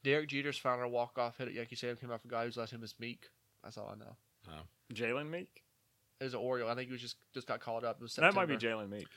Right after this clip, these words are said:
Speaker 2: There
Speaker 3: Could
Speaker 2: was
Speaker 3: be
Speaker 2: a
Speaker 3: wrong.
Speaker 2: time that I could tell you who was playing left field when shit like this happened. Just
Speaker 1: Barry Bonds' record home run. I can't remember. Is it just a national?
Speaker 2: What record does he have? Oh, oh, the,
Speaker 1: All
Speaker 2: the
Speaker 1: time.
Speaker 2: all, all time home run. Okay.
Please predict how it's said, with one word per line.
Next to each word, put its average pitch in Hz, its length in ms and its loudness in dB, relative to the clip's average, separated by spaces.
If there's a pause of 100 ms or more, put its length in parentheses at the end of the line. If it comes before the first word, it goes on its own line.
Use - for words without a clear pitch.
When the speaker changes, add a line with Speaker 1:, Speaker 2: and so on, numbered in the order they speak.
(260)
Speaker 2:
There 135 140 12
Speaker 3:
Could - 40 8
Speaker 2:
was 143 80 4
Speaker 3:
be 139 60 8
Speaker 2:
a - 20 4
Speaker 3:
wrong. 127 80 4
Speaker 2:
time 135 320 12
that 120 100 10
I 120 120 12
could 107 160 2
tell 117 160 8
you 117 160 4
who 117 80 2
was 107 100 2
playing 101 300 2
left 98 200 6
field 95 300 0
when 80 120 -8
shit - 220 -6
like 71 140 -8
this - 140 0
happened. 78 400 0 (1120)
Just - 260 -8
Speaker 1:
Barry 180 240 8
Bonds' 143 400 6
record 131 260 2
home 120 200 -4
run. 117 180 0
I 120 80 2
can't - 220 -8
remember. 110 260 -6
Is 110 80 -6
it - 80 -14
just 131 160 -6
a 120 60 -6
national? 107 260 4
Speaker 2:
What - 100 2
record 247 280 8
does 165 120 0
he 202 120 -2
have? 175 220 0 (100)
Oh, 120 240 8
oh, 95 160 2
the, 87 100 -4
Speaker 1:
All 90 80 2
Speaker 2:
the - 80 -12
Speaker 1:
time. 117 160 -2
Speaker 2:
all, 92 100 0
all 80 300 -4
time 78 140 -6
home 76 160 -10
run. 69 220 -10
Okay. - 220 -16